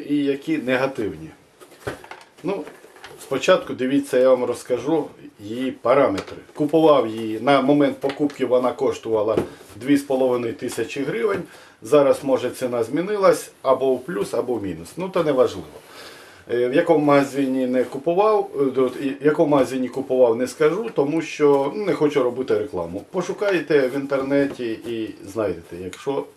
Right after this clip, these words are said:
когось з'явиться бажання купити таку пилку. Так, дивіться, параметри. Напруга акумулятора двадцять вольт.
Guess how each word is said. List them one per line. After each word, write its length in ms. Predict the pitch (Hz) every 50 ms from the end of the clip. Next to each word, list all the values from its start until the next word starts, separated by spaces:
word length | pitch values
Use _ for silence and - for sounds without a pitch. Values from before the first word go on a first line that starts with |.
| _ _ _ _ -
когось 260 | - 139 139 127 98
з'явиться 560 | 92 110 123 127 127 117 110 107 - - 113
бажання 500 | 101 110 113 110 139 143 143 143 135 123 - - - - - - - - - -
купити 380 | - - - 147 147 - 120
таку 300 | - - 101 - - 139
пилку. 460 | 139 - - 101 90 80 - - - - - - - - - - - - - _ _
Так, 220 | - 147 127 -
дивіться, 520 | - 107 147 160 156 143 - - - - - - - - - - - - - - - - - - -
параметри. 560 | 139 156 170 147 120 98 87 - - 85 82 - - _ - - - - - - - - - - - - - - - - _ _ _ -
Напруга 480 | 147 175 185 - 190 175 147 139 135
акумулятора 720 | 131 - 139 127 127 120 107 101 95 90 - 92 87 90 82 85 92
двадцять 480 | 92 123 170 185 180 - 165 - -
вольт. 300 | 113 95 85 - - -